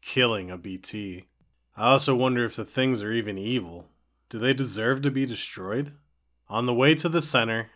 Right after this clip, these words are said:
I do get caught by some B T because I was using the trike and I was in a hurry.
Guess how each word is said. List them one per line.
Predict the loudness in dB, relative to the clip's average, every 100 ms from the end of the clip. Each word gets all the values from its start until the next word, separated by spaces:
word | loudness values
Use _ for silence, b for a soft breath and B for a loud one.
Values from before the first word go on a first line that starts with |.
| _
I | -12
do | -2 0
get | 4 2 6
caught | 6 6 4
by | -2
some | -2 -6
B | -6 -6
T | -4 -4 -4 -12 _ _ _ _
because | -8 -2 2
I | 2
was | 2
using | -2 -2 -4
the | -6
trike | -4 0 0 -2 -10 -20
and | -10 -4
I |
was | -2 -2
in | -4
a | -2
hurry. | 0 0 -2 -12